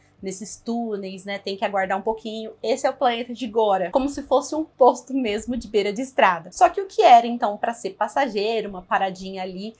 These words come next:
rápida, acabou se estendendo por dias, porque teve um acidente grave envolvendo todos os satélites, né? Houve um conflito, um acidente ali, né? Os satélites caíram e tal. E as pessoas que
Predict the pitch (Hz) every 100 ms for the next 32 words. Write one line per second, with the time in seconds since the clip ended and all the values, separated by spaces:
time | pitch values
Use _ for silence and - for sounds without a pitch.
0 | _ _ - 196 190 233 277 302 - -
1 | 226 370 302 240 247 240 269 311 269 240
2 | 269 285 269 269 220 240 277 226 190 -
3 | 180 208 - 196 220 220 240 233 262 220
4 | 226 277 311 185 202 190 214 285 208 190
5 | _ _ - 214 240 269 240 233 269 294
6 | 285 269 - 294 269 539 440 277 269 285
7 | - 330 330 214 220 208 190 208 208 196
8 | 190 226 240 233 _ - 247 254 - 190
9 | 214 214 - 185 196 233 185 185 208 196
10 | - 165 180 208 190 185 190 - - 180
11 | 185 - - 233 208 202 220 196 196 _
12 | 214 220 - _ _ 269 339 - 339 339
13 | 311 330 330 339